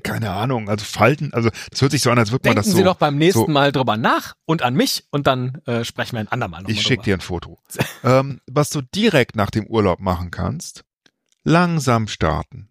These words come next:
Speaker 1: empfiehlt sich eh immer, ne?
Speaker 2: Ja.
Speaker 1: Also nicht sofort wieder Vollgas, sondern mal, äh, den ersten Tag einfach nutzen, um Mails und Aufgaben zu sortieren. Das finde ich gut. Muss ich aber auch zugeben,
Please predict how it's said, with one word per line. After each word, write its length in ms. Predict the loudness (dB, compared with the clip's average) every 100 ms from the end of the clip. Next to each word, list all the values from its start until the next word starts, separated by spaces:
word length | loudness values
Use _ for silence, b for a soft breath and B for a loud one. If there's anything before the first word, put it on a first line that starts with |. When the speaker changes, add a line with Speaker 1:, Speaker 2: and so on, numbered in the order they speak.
| _
Speaker 1:
empfiehlt 320 | -12 -8 -6 -6
sich 180 | -8
eh 140 | -8 -10
immer, 300 | -12 -18 -6
ne? 240 | -4 -4
Speaker 2:
Ja. 80 | -4
Speaker 1:
Also 200 | -4 0
nicht 200 | 2 0
sofort 360 | -2 -2 -2 -2
wieder 120 | -6
Vollgas, 840 | -4 2 4 4 4 4 2 -2 -16 b b b b
sondern 360 | -2 0 2 4
mal, 360 | 4 6 4 2 0
äh, 240 | 2 2
den 140 | 0
ersten 300 | 0 0 -2
Tag 220 | -2 -2 -2
einfach 260 | -6 -4
nutzen, 360 | -6 -6 -8 -8
um 140 | -6
Mails 580 | 0 2 4 2 -2 -10
und 160 | -10 -6
Aufgaben 540 | -8 -6 -4 -4 -6
zu 120 | -12
sortieren. 540 | -8 -8 -6 -8 -8 -10 B B B B 0
Das 200 | 0 0
finde 200 | -2 -2
ich 100 | -4
gut. 380 | -6 -8 -10 -16 b b
Muss 200 | 2 2 4
ich 120 | 2
aber 160 | 4
auch 120 | 2 0
zugeben, 600 | -4 0 2 2 -2